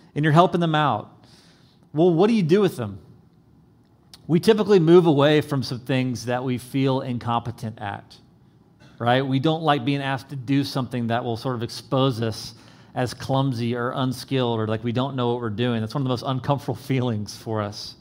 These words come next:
And so if the idea of you being a disciple maker, finding someone you could intentionally invest in like this, if that brings up a little anxiety for you, you're not alone. I, we all, we, we all understand, right? I'm, I'm hesitant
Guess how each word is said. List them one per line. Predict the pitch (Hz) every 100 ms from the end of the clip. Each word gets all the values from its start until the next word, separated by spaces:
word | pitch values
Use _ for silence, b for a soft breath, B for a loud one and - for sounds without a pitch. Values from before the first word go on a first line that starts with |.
| b b b b b b b _
And | 135
so | - 180
if | 160
the | 160
idea | 160 185 170
of | 117
you | 117 143 170
being | 135 139 156 151
a | 131
disciple | 120 120 - 123 143 160
maker, | 165 170 190 190 160 - -
finding | - 135 160 151 160
someone | - 139 143 151
you | 143
could | 143 123
intentionally | 117 - 147 - 151
invest | 135 104 127 139 160
in |
like | 156 147
this, | 156 117
if |
that | 135 143
brings | 147 135
up | 123
a |
little | 120 131 120
anxiety | 101 101 110 135
for | 139 165
you, | 160 175 175 B B B B B -
you're | 135
not | 139 123
alone. | 117 120 98
I, | - 123
we | 120 123
all, | 123
we, | 123 135
we | 143 127 139
all | 131 147 139
understand, | 120 104 98 - 98 92 101 - b b b _ -
right? | 110 123
I'm, | 131 143
I'm | 117
hesitant | 107 - 151 156 - 131 127